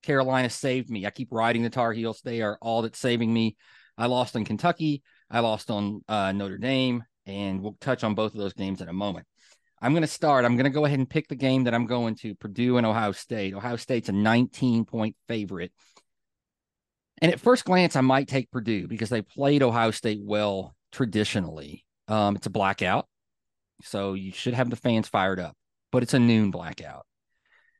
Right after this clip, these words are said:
And one of the things that, uh, is tough in those noon games is keeping the crowd into it. And that worked well at Kentucky, but Kentucky is a better squad than Purdue against Florida. You know what I mean? And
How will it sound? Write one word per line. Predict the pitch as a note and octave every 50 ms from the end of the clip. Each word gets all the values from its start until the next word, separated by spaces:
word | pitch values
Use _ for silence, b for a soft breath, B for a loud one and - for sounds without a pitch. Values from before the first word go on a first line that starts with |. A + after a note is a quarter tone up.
| _ - -
And | B2 C3+
one | F#3 A#3
of | B3+ A#3
the | G3
things | - - E3+ D#3+ D3+ D3 C#3+ - - - -
that, | A#2 B2+ A#2+ A2+ - _ -
uh, | B2 A2 G#2+ A2
is | G#2+ - -
tough | - - - D3 C3 A#2 - -
in | A2+
those | A2 G#2+ G2+ F#2+
noon | G#2+ A2 A2+ G#2+
games | G2+ G2 F#2 F2+
is | F#2+ -
keeping | - - B2+ - A2+
the | G#2 -
crowd | - - A2 G2+ G2 F2+
into | F#2 F#2 F2 D#2+ D#2+
it. | D#2+
And | F2 A2+
that | C#3 C#3
worked | C3 B2 A2+ - B2+
well | A2 A2+ A#2 A#2+ B2
at | A2+
Kentucky, | - A2+ G2+ - A#2+ A2+ - B2 A#2+
but | A2+ B2+ A#2+
Kentucky | - B2+ A#2 - - - - C#3+ C3+
is | B2+ -
a | C3+
better | A#2 A2 - A#2+ A#2 A#2+ A#2
squad | G#2+ - - - B2 A#2 A2 G#2 G2+ F#2+ F#2
than | F#2+ F#2+ F#2
Purdue | - G#2 F#2+ F2+ G2 F#2+ F2+ F2+ F#2 F#2+ -
against | - G#2 F#2 G2+ F#2+ F2+ - - - _ _ _ _ _ _ _
Florida. | - B2+ G#2+ G2 F2+ E2 D2+
You | C2+ D#2 G2
know | F#2 F2+
what | F2+
I | F2+
mean? | G2+ G#2 F2 E2+ - b b b b b b b b b b -
And | A#2+ A#2+ A#2 A#2 A#2 A#2 A#2 A2+ A2+ A2